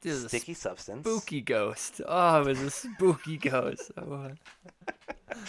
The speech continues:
Speaker 1: oh my God.
Speaker 2: Look, I don't know if ectoplasm was sperm or not. What I'm telling you is it's a white substance that appears in a dark room.
Speaker 1: Oh, man. Okay.
Speaker 2: Yeah.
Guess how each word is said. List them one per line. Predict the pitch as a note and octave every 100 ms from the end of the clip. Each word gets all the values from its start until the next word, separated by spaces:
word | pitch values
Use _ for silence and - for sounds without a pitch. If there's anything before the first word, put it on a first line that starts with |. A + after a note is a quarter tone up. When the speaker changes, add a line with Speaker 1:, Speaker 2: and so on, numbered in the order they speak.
| - - -
Speaker 1:
oh | C#4 - B2+
my | A#2+ - -
God. | A#2+ G#2+ G2+
Speaker 2:
Look, | F#3 E3
I | F#3 G#3
don't | F3+
know | E3+
if | C#3+
ectoplasm | C#3 C#3+ - B2 B2 A#2
was | G#2+
sperm | - - A2+ A2
or |
not. | G#2+ G2 F2+ _
What | B2+ E3
I'm | E3
telling | D#3+ D3+ C#3
you | A#2+
is | G#2+
it's | A2
a |
white | G#2 B2+ C#3+ E3
substance | - B2+ A#2 - G2 G3 - - _ _ -
that | A2+ A2+
appears | A2 - C#3+ C3+ B2+ A#2+ G#2+
in | G#2+
a | G2+
dark | G#2 G#2 F#2+
room. | F#2 F2+ E2+ E2 _ _ _ _ _ _ - - _ _ _ _ _ _ _ _ -
Speaker 1:
Oh, | C3
man. | F2+ F2 D#2+ C2+ _ -
Okay. | C3
Speaker 2:
Yeah. | -